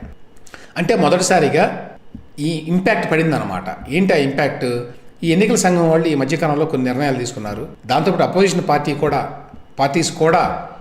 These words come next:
స్వరాన్ని బాగా పెంచి చాలా గట్టిగా నిలబడి ఎన్నికల రణరంగంలో దాంతోటి కొంచెం డీలా పడినట్టున్నారు జగన్మోహన్ రెడ్డి గారు.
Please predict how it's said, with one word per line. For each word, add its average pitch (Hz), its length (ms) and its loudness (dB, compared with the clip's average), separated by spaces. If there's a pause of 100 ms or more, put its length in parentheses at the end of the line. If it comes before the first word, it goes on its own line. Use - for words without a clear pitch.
(340)
స్వరాన్ని 160 380 2
బాగా 147 260 2
పెంచి 143 320 -2
చాలా 143 220 2
గట్టిగా 139 720 0 (240)
నిలబడి 135 520 2 (240)
ఎన్నికల 131 240 0
రణరంగంలో 117 760 -4 (140)
దాంతోటి 196 960 2 (460)
కొంచెం 247 360 4
డీలా 185 220 2
పడినట్టున్నారు 123 560 -2
జగన్మోహన్ 110 420 -4
రెడ్డి 95 160 -6
గారు. 82 220 -8